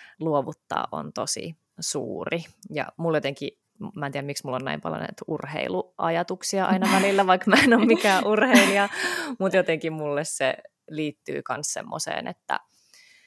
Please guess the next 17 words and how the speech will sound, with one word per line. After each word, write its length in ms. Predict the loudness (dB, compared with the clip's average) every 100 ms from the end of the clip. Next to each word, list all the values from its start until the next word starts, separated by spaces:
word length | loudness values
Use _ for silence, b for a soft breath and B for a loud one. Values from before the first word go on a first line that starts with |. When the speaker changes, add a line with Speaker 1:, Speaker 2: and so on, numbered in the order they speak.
| b b b b _ -16
Speaker 1:
että 120 | -10
kun 100 | -6
tekee 340 | -4 -2 0 0
jotain, 500 | -2 -2 -2 -4 -8 B B
niinku, 260 | -6 -6 -4
urheilusuoritusta, 1040 | -4 -2 -2 -4 -4 -4 -4 -4 -6 -8 -8
niin 100 | -6
siinähän 320 | -8 -8 -8
kyllä, 240 | -6 -6 -8 _ _
jos 260 | -8 -6 -4
vetää 240 | -4 -4
itsensä 300 | -6 -10 -8
sillä 200 | -6 -4
aika 160 | -6 -4
koville, 500 | -2 -2 -4 -6 -6 -10
niin 160 | -10
siinä 180 | -8 -6